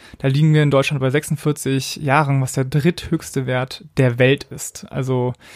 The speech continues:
nur in Japan und Monaco sind die Leute noch älter als in Deutschland. Und das Gleiche gilt auch für die Politik. Also wenn man sich anguckt, wie alt die Leute im Bundes-, äh, im Bundestag sind, die Abgeordneten, dann sind das ungefähr neunundvierzig Jahre.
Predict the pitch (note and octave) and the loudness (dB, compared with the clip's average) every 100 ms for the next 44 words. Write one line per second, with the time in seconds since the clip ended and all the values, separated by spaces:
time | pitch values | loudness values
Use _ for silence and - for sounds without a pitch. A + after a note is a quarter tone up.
0 | - - _ - D3+ D3+ D3 C#3 C3+ C#3 | -20 -20 _ 4 6 6 4 4 2 2
1 | C3+ D3 D3 C3+ C3 C3 C#3 C#3 B2 A#2+ | 2 2 2 0 0 0 0 0 -2 -2
2 | B2+ B2 B2 B2 B2 - B2+ G#2 G#2+ C3 | -4 -2 -2 0 -2 -2 -6 -4 -4 -6
3 | _ _ - C3 C3 B2 B2+ - C3 F3 | _ _ -6 -4 -2 0 0 -2 -4 -4
4 | - - - - - - D3+ D3 - _ | -6 -16 -20 -20 -6 2 2 2 -6 _
5 | D3+ - G3 G3+ F#3 F3 E3+ E3 E3 E3 | 0 2 0 0 0 0 -2 -4 -4 -2
6 | G#3+ - B2 A#2+ C3 C#3 C#3 D3+ D3 D#3 | -4 -2 0 2 2 2 0 -2 -2 -4
7 | D3 - D3 C#3+ C#3 C#3+ C#3 F3 F#3 - | -2 -2 0 0 0 0 2 2 2 -2
8 | - - - D3+ C#3 C3 - C#3+ D#3 F3 | -12 -16 -6 -2 0 0 -2 -2 0 0
9 | - B2 C3 C#3+ F#3+ - - - A#2+ A#2+ | 0 -4 -2 0 0 0 -4 -2 0 0
10 | B2 D3+ F3+ E3 C3+ C3 C3+ D3+ C#3+ C3+ | 0 0 0 2 2 0 -4 -4 -2 -2
11 | - C3+ B2+ D3 C#3+ C#3 C#3 C3 C#3 - | -2 -6 -2 0 0 0 0 0 -2 -4
12 | - B2 C3 E3 | -4 -2 0 -2